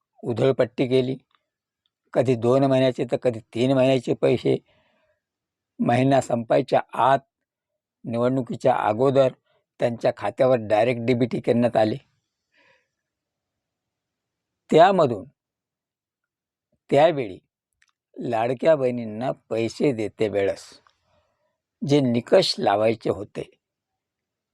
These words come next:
त्या निकषाची पूर्तता करून त्यांनी फॉर्म भरले का, ते व्यवस्थित आहेत का, याची कुठलीही चाचपणी न करता ज्यांचे कुणाचे फॉर्म आलेत,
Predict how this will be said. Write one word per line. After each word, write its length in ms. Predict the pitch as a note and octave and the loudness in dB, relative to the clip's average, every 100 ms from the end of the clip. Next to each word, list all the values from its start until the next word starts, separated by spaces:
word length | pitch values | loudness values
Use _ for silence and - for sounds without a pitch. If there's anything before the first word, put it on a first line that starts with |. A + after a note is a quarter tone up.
| _ | _
त्या 160 | D#3+ F3 | 2 4
निकषाची 640 | E3 D3+ - G#3+ C#3+ D3+ | 2 -2 -2 0 -2 -2
पूर्तता 500 | C#3 B2+ - C3 C3+ | -4 -4 -4 -2 -2
करून 400 | A#2+ - A2 F#2+ - _ _ _ _ _ _ - | 0 -2 -4 -6 -16 _ _ _ _ _ _ -2
त्यांनी 220 | B2 B2+ - | -2 -2 0
फॉर्म 260 | A2+ A2+ | 0 0
भरले 340 | F2+ F#2+ A2 A2+ | -4 -2 0 0
का, 300 | - G2 G2+ _ _ _ _ - | 0 0 -2 _ _ _ _ -2
ते 100 | B2+ | 0
व्यवस्थित 520 | G#2+ A2+ G#2+ - - | 2 2 2 -2 -8
आहेत 340 | - - A#2+ A#2+ - | -4 0 2 0 -2
का, 180 | G#2+ G#2 _ _ _ _ _ - B3 | -4 -4 _ _ _ _ _ -6 2
याची 340 | D3 C3+ - D#3 - | 2 2 0 -2 -2
कुठलीही 540 | C3+ - D3+ D3+ F#3 | -4 -4 0 2 2
चाचपणी 600 | - C3 - B2+ C3 C3 | 2 0 0 -4 -4 -6
न 280 | A2+ G#2 D3 | -6 -2 -2
करता 400 | - F#2+ - - _ _ _ _ _ _ _ _ _ _ _ _ A#3 F3+ | -2 -6 -8 -18 _ _ _ _ _ _ _ _ _ _ _ _ -16 -6
ज्यांचे 580 | D3 D3 D#3+ E3 - F#3 | 2 4 4 0 -4 -4
कुणाचे 440 | F3+ D3+ C#3+ D3+ C3 | -2 -2 -2 -4 -4
फॉर्म 280 | B2+ A#2+ A#2 | -2 -2 -2
आलेत, 320 | F#2 G#2+ | -6 -6